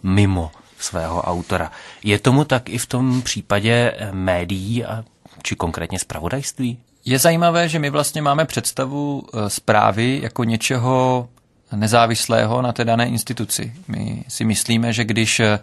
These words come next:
Speaker 2: se stane autonehoda, když vykolejí tramvaj, nebo když někdo bombarduje město v Sýrii,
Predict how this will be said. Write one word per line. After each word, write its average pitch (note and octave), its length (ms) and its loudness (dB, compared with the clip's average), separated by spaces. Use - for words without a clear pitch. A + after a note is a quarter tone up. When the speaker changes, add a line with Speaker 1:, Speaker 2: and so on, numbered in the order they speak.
Speaker 2:
se G#2+ 160 0
stane A#2 260 2
autonehoda, B2+ 840 2
když G2+ 320 -4
vykolejí A2 420 0
tramvaj, B2 760 4
nebo G#2 220 -2
když A2 220 -2
někdo A2+ 480 2
bombarduje A2 760 2
město G2+ 460 -2
v - 80 -6
Sýrii, A#2+ 600 0